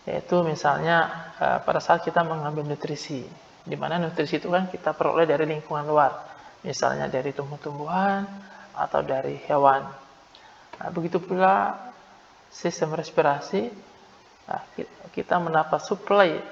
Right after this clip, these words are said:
oksigen, yaitu dari lingkungan eksternal, di mana oksigen itu kan kita peroleh dari tumbuh-tumbuhan. Dan juga kita juga melepaskan, eh, gas berupa karbon dioksida atau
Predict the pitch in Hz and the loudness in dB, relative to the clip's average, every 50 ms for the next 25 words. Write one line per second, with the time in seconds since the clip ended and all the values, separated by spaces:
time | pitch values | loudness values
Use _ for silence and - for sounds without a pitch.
0 | - - - - - - - - 160 - - 143 143 - 185 185 - - - - | -12 -2 -2 -2 -2 -2 -8 -10 -8 -2 -2 -2 0 0 -6 -10 -10 -16 -20 -20
1 | - - - _ _ - _ - _ _ - _ - - - _ _ _ - - | -20 -20 -20 _ _ -20 _ -20 _ _ -20 _ -20 -20 -20 _ _ _ -6 -6
2 | - - - 175 170 156 147 147 156 151 156 156 156 - - 151 147 147 151 165 | -4 -2 -2 -2 0 0 0 0 0 -4 -6 -10 -10 -8 -6 -4 -4 -6 -6 -12
3 | 185 - - - - - 156 151 151 139 135 - - - 131 143 160 175 - - | -12 -12 -14 -14 -2 -2 0 2 4 2 2 0 -2 -6 -4 -2 -2 -4 -4 -4
4 | - 160 147 147 143 - 175 165 185 180 180 - - 143 - - - - - - | -6 -4 -4 -4 -6 -4 -6 -4 -4 -4 -4 -4 -6 -6 -6 -4 -4 -4 -2 -2
5 | 143 147 147 143 135 127 135 143 151 - 180 - - - - - - - - 151 | -4 -2 -2 -2 -2 -2 -2 -4 -6 -8 -10 -12 -16 -20 -20 -20 -20 -10 -8 -8
6 | 147 147 - 143 139 135 131 131 139 135 135 139 - - - - - - - - | -8 -4 -4 -4 -4 -4 -2 0 0 0 0 -2 -8 -18 -20 -20 -20 -20 -20 -20
7 | - - - - - - - - 151 143 147 160 165 175 180 180 170 175 170 165 | -20 -20 -20 -20 -20 -18 -6 -4 -2 -2 0 2 2 2 2 2 0 0 2 2
8 | 156 165 160 175 190 214 208 - 160 170 170 170 165 - - 170 170 - - - | 2 4 6 6 6 6 4 4 2 2 2 2 0 0 -4 -4 -4 -8 -14 -2
9 | - 190 190 208 220 220 214 - - - - - - - - _ _ _ _ - | -2 0 0 0 -2 -4 -8 -12 -16 -20 -20 -20 -20 -20 -20 _ _ _ _ -20
10 | _ _ _ _ _ _ - - - - - - - - - - - 170 165 165 | _ _ _ _ _ _ -20 -20 -20 -20 -20 -20 -20 -20 -6 0 2 4 6 6
11 | 165 160 160 160 160 - - - - - - - - - 196 165 165 160 170 196 | 6 4 2 2 -2 -6 -10 -14 -16 -20 -20 -20 -10 -4 2 4 6 6 6 6
12 | 165 - - 160 151 143 147 151 147 - - 160 160 170 180 - - - 151 151 | 2 -4 -10 -4 -2 0 0 0 -2 0 0 0 2 0 -2 -4 -2 0 0 0
13 | 156 147 151 151 147 147 143 135 - - 147 147 160 160 156 120 120 - - 123 | 2 -2 -4 -6 -4 -6 -6 -6 -6 -8 -4 0 0 0 0 0 -2 -4 -4 -4
14 | 147 160 | -4 -6